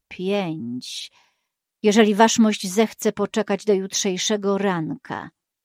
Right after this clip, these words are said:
oddam całość". "Poczekam do jutra rana", przerwał mu Sargior.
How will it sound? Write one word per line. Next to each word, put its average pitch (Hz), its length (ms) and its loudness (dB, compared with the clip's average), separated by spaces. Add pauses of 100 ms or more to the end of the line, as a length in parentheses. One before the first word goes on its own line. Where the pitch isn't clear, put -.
(440)
oddam 190 460 0
całość". - 840 -14 (1800)
"Poczekam - 680 -8 (720)
do 208 120 6
jutra 170 520 -4
rana", - 440 -16 (1040)
przerwał 185 560 2
mu 170 400 -8 (160)
Sargior. - 640 -8